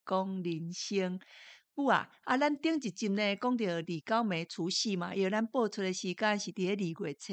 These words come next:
九，就是今年的除夕，啊是三十暝。听众朋友甲咱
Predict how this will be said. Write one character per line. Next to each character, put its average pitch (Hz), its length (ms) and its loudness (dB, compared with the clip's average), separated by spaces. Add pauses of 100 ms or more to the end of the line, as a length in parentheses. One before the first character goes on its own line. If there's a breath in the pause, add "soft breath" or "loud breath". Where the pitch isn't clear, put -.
九， 170 260 0 (200 loud breath)
就 180 100 -4
是 180 140 -4
今 185 240 -2
年 175 240 -2
的 180 100 -6
除 175 240 -2
夕， 185 400 -2
啊 214 140 0
是 208 160 -6
三 170 220 -6
十 170 180 -6
暝。 151 360 -6 (360 loud breath)
听 254 180 2
众 302 220 2
朋 233 240 2
友 294 80 2
甲 196 140 -2
咱 233 280 4